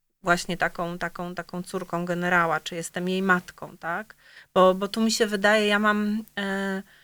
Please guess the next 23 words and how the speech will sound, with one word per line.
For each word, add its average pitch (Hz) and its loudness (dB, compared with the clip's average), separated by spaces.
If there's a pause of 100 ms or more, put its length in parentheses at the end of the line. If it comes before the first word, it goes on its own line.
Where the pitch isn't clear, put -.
(280)
ja 202 4
lubię 262 2
moich 247 2
bohaterów 226 -2
drugoplanowych 208 0
bardzo 165 -8
często, 165 -10
którzy 208 -6
są, 226 2 (360)
e, 196 4
czasami 220 2
bardziej, 226 4 (140)
no 208 0
nie 214 2
mogę 240 0
powiedzieć 214 -4
ważniejsi 208 0
niż, 175 -4
niż 180 -2
pierwszoplanowi, 190 -2
ale 196 2
gdzieś 208 -4
tam 247 6